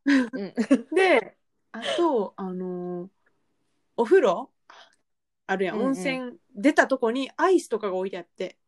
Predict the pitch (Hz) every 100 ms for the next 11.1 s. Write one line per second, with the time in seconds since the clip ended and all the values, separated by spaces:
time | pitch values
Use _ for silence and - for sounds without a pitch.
0 | _ 269 - 349 285 202 196 - 180 185
1 | 185 220 269 - _ _ _ _ _ _
2 | _ _ 190 190 359 339 208 185 180 180
3 | - 175 180 175 175 - - 269 - _
4 | _ 269 - _ - 277 277 269 247 262
5 | 247 240 214 190 170 185 185 - 180 180
6 | 180 190 - _ 285 233 - - _ _
7 | _ _ _ _ _ _ - 233 233 226
8 | 220 - 226 220 294 370 330 - 269 277
9 | 339 381 370 214 180 185 180 156 196 196
10 | 175 165 - - _ 240 254 262 262 226